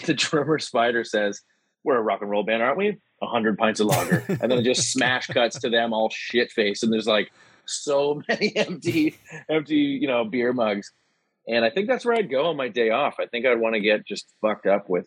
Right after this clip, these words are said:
Speaker 1: uh, with the band Bad News at that, at that traditional English pub.
Speaker 2: Hmm.
Speaker 1: It'd be really great. There's an intro clip to Cavalcade, uh, that's from, that's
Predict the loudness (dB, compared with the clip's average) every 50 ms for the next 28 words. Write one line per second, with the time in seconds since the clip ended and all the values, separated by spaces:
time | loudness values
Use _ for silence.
0 | _ -2 0 2 2 2 2 0 0 0 -2 -2 -2 _ _ _ _ _ -4 0
1 | 2 2 2 2 0 0 0 2 2 0 -2 -2 -2 0 0 0 -2 -6 -14 -18
2 | _ -2 -2 -2 0 0 0 2 2 0 -2 -6 _ _ -2 -2 0 2 2 2
3 | 2 0 0 2 2 2 2 2 0 0 0 0 0 2 2 0 0 0 0 2
4 | 2 2 0 -2 -6 _ _ _ _ -8 -6 -4 -4 -2 0 0 2 2 0 0
5 | -2 -2 0 0 0 0 -2 -2 -2 -2 0 0 0 0 0 -2 -4 -2 2 4
6 | 4 4 4 -2 -2 0 0 0 0 -2 _ _ _ _ _ _ _ -8 -4 0
7 | 2 2 4 4 2 2 0 0 0 0 0 -2 -2 0 2 2 2 2 0 -2
8 | 0 0 2 2 0 -2 -6 -12 _ _ _ _ _ _ _ _ _ _ _ _
9 | _ -4 -2 0 2 2 2 2 2 2 2 2 2 2 0 0 -2 -2 -4 -4
10 | -6 -4 -2 0 2 2 0 0 -2 -6 -6 -8 _ _ _ _ _ _ _ _
11 | _ _ _ _ _ _ _ _ _ -2 -2 -2